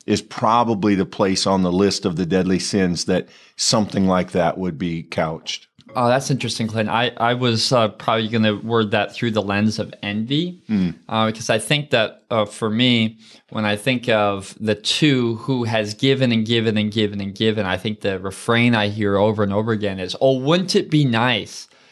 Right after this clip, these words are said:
Speaker 2: if I could just have a simple, quiet night like everyone else instead of volunteering to do this thing or baking cookies or delivering this thing? Wouldn't it be nice if someone thought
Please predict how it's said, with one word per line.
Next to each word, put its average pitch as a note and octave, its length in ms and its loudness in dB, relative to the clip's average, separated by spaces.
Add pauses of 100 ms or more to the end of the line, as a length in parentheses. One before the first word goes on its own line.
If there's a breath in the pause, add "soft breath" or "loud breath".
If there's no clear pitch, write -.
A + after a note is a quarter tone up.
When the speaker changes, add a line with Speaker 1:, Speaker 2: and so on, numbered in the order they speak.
(160 soft breath)
Speaker 2:
if B2 160 -2
I C3 220 0
could D3 240 -2
just B2+ 220 -2
have A#2 220 -2
a A2 80 0
simple, A#2+ 460 -4
quiet A2 480 -2
night A2 240 -4
like G#2+ 200 -2
everyone G#2 400 -6
else A#2+ 320 0
instead C#3 540 0
of G#2+ 300 0 (340 soft breath)
volunteering B2 840 0
to A#2 120 -6
do G#2+ 180 -4
this G#2 240 -4
thing F#2+ 300 -4
or F#2+ 80 -6
baking A#2+ 420 -4
cookies G2+ 460 -6
or G2+ 60 -6
delivering A2 520 -2
this G#2 180 -8
thing? A2+ 240 -4
Wouldn't F#3 200 0
it F#3 60 -6
be E3 120 -2
nice D3+ 360 0 (300 loud breath)
if C3+ 140 -2
someone C#3 400 -2
thought C3 460 -2